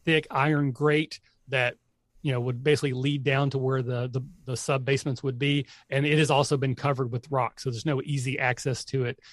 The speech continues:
It's something that often people say that they're going to go into there, but, uh, to this point, no one has ever actually been able to move the rocks or, you know, get through the iron gate to it.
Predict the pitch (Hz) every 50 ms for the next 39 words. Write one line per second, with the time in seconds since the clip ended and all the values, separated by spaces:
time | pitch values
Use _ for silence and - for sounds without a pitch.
0 | - _ - 147 139 - - 185 170 147 170 160 156 151 147 139 151 143 - 151
1 | 139 127 147 139 - 143 135 127 120 - 147 143 123 135 127 - 139 127 123 143
2 | 139 139 135 143 131 135 135 156 185 190 180 226 220 208 214 208 202 160 147 127
3 | - 143 139 123 - _ _ - - 143 147 131 - - 139 139 - 135 135 131
4 | 131 131 127 117 131 120 131 127 120 131 131 123 127 123 - - 135 123 135 131
5 | 123 113 123 - 135 139 147 143 123 131 131 139 135 127 113 - - - - 135
6 | 131 131 131 131 123 - - - - _ _ _ - 160 127 120 120 117 110 139
7 | 131 131 - 147 139 127 120 131 - 123 131 131 127 127 117 120 113 - - -
8 | - 151 185 247 -